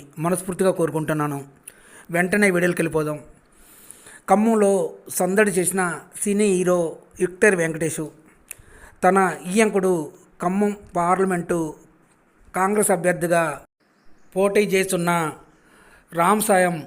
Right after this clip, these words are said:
రఘురామరెడ్డి గారికి మద్దతుగా ఇద్దరు వియ్యంకులు, పొంగులేటి శ్రీనివాసరెడ్డి గారు, విక్టర్ వెంకటేష్ గారు వియ్యంకులు కావటం వల్ల ప్రచారం ముమ్మరం చేశారు వియ్యంకులు.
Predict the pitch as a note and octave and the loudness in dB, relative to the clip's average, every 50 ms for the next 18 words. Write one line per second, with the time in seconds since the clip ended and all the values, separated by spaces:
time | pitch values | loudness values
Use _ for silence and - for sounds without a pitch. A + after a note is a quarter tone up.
0 | - - - - E3+ F3 E3+ F#3+ G3+ G3+ G3+ G3+ G3+ F#3 F#3 F3 - F3 F3 F3 | -14 -18 -6 0 0 0 2 2 2 2 2 2 2 2 0 0 0 0 0 0
1 | E3+ E3 E3 - - F3 E3+ E3 D3+ C3+ - - - - _ _ - _ - D#3 | 0 -2 -4 -4 -4 -2 -2 -2 -4 -6 -10 -14 -20 -20 _ _ -20 _ -4 -4
2 | F3 E3+ - G3+ G3+ G3+ F#3 E3 F3 E3+ E3+ E3 D3+ - - - _ _ - - | -4 0 0 0 0 0 0 0 0 0 0 0 -2 -6 -12 -16 _ _ -20 -20
3 | - - - - - _ - F3 F3 E3+ A3 G#3+ G#3+ G#3 G3+ G3 G3 G3 F3 - | -20 -20 -20 -20 -20 _ -14 -12 0 2 4 4 4 2 0 0 -2 -2 -2 -2
4 | F#3+ F#3+ F3+ F3 E3+ F3 F3+ F3+ F#3+ G3+ G3 G3 G3 F#3+ F#3 F#3 F3 F#3+ F3+ E3 | -2 0 0 0 0 -2 -2 -2 0 -2 -2 -2 -2 -2 -2 -2 -2 -2 -2 -2
5 | D#3+ E3+ E3 E3 E3+ E3 D#3+ D3+ C3+ - - D#3 E3+ E3+ - - G#3+ G3 F#3+ F#3+ | 0 0 0 0 0 -2 -4 -6 -8 -12 -8 -8 -8 -8 -4 -2 -2 0 0 0
6 | F3+ F3+ E3+ F#3 D#3+ E3+ E3+ E3 E3 E3 E3+ E3 D#3 D3 - - E3+ F3+ G3 G3 | -2 -2 -2 -2 -2 0 0 0 0 0 0 -2 -2 -6 -8 -6 -2 0 0 0
7 | F#3+ - G3+ F#3+ F#3+ E3+ E3+ E3 E3 D#3+ D#3+ D#3+ E3 E3 D#3+ D#3 D3 - - - | 0 -2 -2 0 2 0 0 0 -2 -4 -4 -2 -2 -2 -2 -4 -6 -8 -12 -4
8 | - F3+ F3 F3 G3 F#3+ F#3 F3+ E3+ D#3+ D3 C#3+ E3 F3 F3+ F#3+ G3 G3 F#3 - | -2 -2 0 2 4 4 4 4 2 0 -4 -6 -6 -4 0 2 2 2 2 2
9 | F3 D#3+ C3+ E3 D#3+ D#3+ E3 E3 D#3 C#3+ C3 - - - - - - - - - | 0 2 2 0 2 2 2 0 0 -2 -6 -10 -16 -20 -20 -20 -20 -20 -20 -20
10 | - - - - F3 F3 F3 F3 E3 E3+ E3 E3 D#3 | -20 -20 -10 -4 0 0 0 0 0 0 0 0 -2